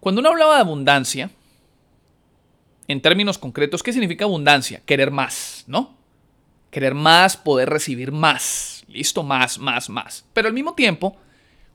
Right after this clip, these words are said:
cuando se habla de abundancia, también se habla de tener paz con lo que ya tienes.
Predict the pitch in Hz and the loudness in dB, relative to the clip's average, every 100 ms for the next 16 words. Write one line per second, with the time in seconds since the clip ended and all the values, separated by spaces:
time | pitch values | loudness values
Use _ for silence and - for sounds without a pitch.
0 | _ 196 180 165 156 143 294 339 202 147 | _ -2 -2 -4 0 2 4 4 4 2
1 | 135 127 117 - 110 - _ _ _ _ | 0 0 0 -6 -10 -12 _ _ _ _
2 | 143 139 147 - 175 170 180 175 165 127 | -6 -4 -8 -2 -2 0 0 0 -2 -4
3 | 123 127 _ 170 165 - - 180 160 147 | -6 -6 _ 4 4 0 -6 -6 -4 -6
4 | - 120 131 135 - _ 202 220 196 92 | -8 -4 -2 -2 -4 _ 0 0 0 -4
5 | - - - | -12 -14 -14